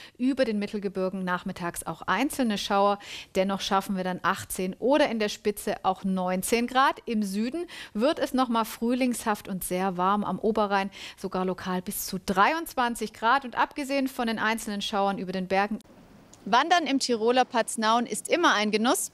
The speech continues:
Eine Extraportion gibt's im Sommer beim kulinarischen Jakobsweg. Gemeinsam mit Haubenkoch Benjamin, außer vielleicht das Wetter.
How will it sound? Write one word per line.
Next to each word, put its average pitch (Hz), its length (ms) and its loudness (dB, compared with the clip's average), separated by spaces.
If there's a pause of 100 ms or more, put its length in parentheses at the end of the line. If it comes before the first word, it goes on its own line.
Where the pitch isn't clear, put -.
Eine 214 240 2
Extraportion 285 880 2
gibt's - 280 -2
im 262 180 4
Sommer 233 400 4 (260)
beim 202 180 2
kulinarischen 214 840 2
Jakobsweg. 160 800 -2 (380)
Gemeinsam 190 580 2
mit 233 300 0
Haubenkoch 302 540 2
Benjamin, 254 600 4 (340)
außer 285 300 4
vielleicht 196 600 0
das 320 160 -2
Wetter. - 280 -4